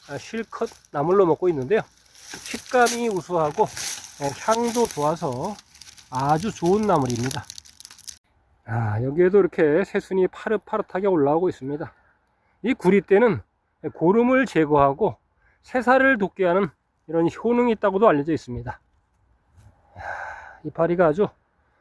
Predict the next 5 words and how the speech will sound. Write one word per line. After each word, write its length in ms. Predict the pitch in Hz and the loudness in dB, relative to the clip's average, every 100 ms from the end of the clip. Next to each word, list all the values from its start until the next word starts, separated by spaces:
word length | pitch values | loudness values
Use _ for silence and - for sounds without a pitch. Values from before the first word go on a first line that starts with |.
| _ _ | _ _
파릇파릇하니 1040 | - 208 208 - 208 - 202 220 165 214 - _ _ _ _ | -4 0 2 2 0 2 2 2 2 0 -2 _ _ _ _
나물로 560 | 139 131 160 170 170 147 | -2 2 4 4 4 2
아주 200 | 170 196 | -4 -2
좋을 220 | 170 175 | -2 -2
때입니다. 400 | 190 180 165 | -2 -4 -4